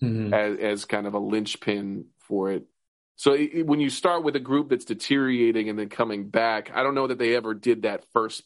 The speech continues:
Speaker 2: part as well in this second movie.
Speaker 1: Yeah.
Speaker 2: But, like, thi-, this movie was the Ego show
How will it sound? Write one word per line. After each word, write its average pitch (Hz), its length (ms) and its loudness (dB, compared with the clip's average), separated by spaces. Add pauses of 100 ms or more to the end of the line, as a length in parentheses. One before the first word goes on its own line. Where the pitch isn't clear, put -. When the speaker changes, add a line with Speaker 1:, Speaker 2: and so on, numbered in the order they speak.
(120)
Speaker 2:
part 104 300 -2 (1120)
as 107 260 -2
well 104 460 0
in 95 140 -10
this 98 160 -4
second 95 400 -2
movie. 87 380 -4 (440)
Speaker 1:
Yeah. 117 100 4
Speaker 2:
But, 123 240 0
like, 143 300 2 (220)
thi-, 170 200 6
this 170 240 0
movie 165 280 2
was 131 180 -2
the 123 100 -2
Ego 127 360 0
show 95 400 -6